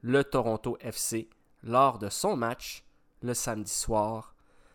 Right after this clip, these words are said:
à sept heures trente. Et donc, pour moi, c'est un honneur. Je tiens à remercier évidemment, euh, cefac pour m'avoir permis de travailler avec cette, euh, très belle radio depuis des années. Je pense que mon aventure avec cefac a commencé en, euh, deux mille six, quand j'ai commencé mes années à l'université.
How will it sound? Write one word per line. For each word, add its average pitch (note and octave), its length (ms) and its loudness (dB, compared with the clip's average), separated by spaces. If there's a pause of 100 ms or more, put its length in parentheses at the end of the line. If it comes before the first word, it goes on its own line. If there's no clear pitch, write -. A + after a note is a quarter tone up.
(220)
à A#2+ 100 2
sept - 260 -2
heures - 160 -6
trente. - 480 -16 (420)
Et C3+ 80 0
donc, F3+ 220 12
pour - 160 10
moi, C#3+ 360 8
c'est - 300 -4
un C3 60 4
honneur. B2+ 340 6
Je A2+ 100 -2
tiens C3 200 2
à B2+ 40 4
remercier B2+ 420 0
évidemment, A2+ 440 2
euh, F2+ 160 -2
cefac - 640 6 (140)
pour G#2+ 120 2
m'avoir A2 340 2
permis A2+ 260 0
de - 80 -16
travailler A#2+ 480 4
avec G#2+ 180 0
cette, - 320 -4
euh, G2 160 -2
très - 180 -4
belle A#2+ 160 0
radio A2 300 0
depuis D#3 300 4
des F3+ 180 10
années. F#3 220 4
Je - 100 -8
pense A3 220 0
que D#3+ 60 -4
mon D3+ 80 2
aventure C3+ 360 0
avec A#2 180 -4
cefac C3+ 360 -6
a A2 40 -6
commencé A2+ 560 -4
en, A#2 220 -2
euh, E2+ 140 -10 (580)
deux B2+ 160 6
mille D3 220 4
six, - 320 0
quand B2 140 -2
j'ai A#2 120 -4
commencé A#2 380 -2
mes A2+ 160 -4
années A2+ 240 -2
à B2 60 -2
l'université. A2 600 -6